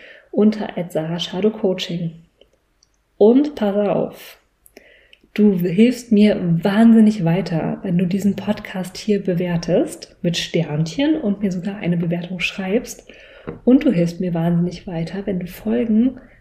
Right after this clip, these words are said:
mit deiner Community oder deinen Business-FreundInnen teilst. Denn so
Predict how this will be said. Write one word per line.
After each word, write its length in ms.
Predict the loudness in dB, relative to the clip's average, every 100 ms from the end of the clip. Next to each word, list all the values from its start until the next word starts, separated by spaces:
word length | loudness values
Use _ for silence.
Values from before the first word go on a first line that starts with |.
| _
mit 180 | -2 0
deiner 240 | 2 0 -4
Community 1000 | -6 -4 2 4 4 2 0 0 0 0
oder 300 | 0 2 0
deinen 240 | 0 -2
Business-FreundInnen 960 | -2 -2 -4 -6 -2 0 0 -2 -2 -4
teilst. 520 | -4 -8 -8 -10 -10
Denn 160 | -6 -4
so 360 | -2 0 0